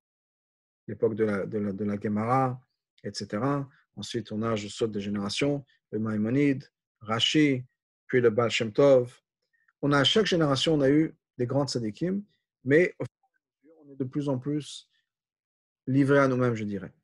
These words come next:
avec moins en moins d'intervention de Dieu. Ce qui est normal, ce qui est positif. C'est comme des parents qui s'occupent d'un enfant,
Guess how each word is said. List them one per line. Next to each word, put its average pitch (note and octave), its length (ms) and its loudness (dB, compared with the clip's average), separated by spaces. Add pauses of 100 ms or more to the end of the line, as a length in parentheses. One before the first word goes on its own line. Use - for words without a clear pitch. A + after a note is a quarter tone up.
(260)
avec B2 260 -2
moins D3+ 320 2
en D3 60 2
moins D3 160 0
d'intervention C3+ 880 0 (320)
de A#2 140 -2
Dieu. G#2 280 -6 (640)
Ce - 120 -16
qui C#3+ 100 0
est C#3 40 4
normal, C3+ 380 2
ce - 60 -10
qui - 80 -2
est C3+ 40 -4
positif. C#3+ 680 -4 (1000)
C'est - 200 -8
comme C3+ 440 2 (1160)
des A#2+ 80 -4
parents C3 540 0 (500)
qui B2+ 100 -6
s'occupent B2+ 340 -2
d'un A#2 140 -2
enfant, D#3 420 -6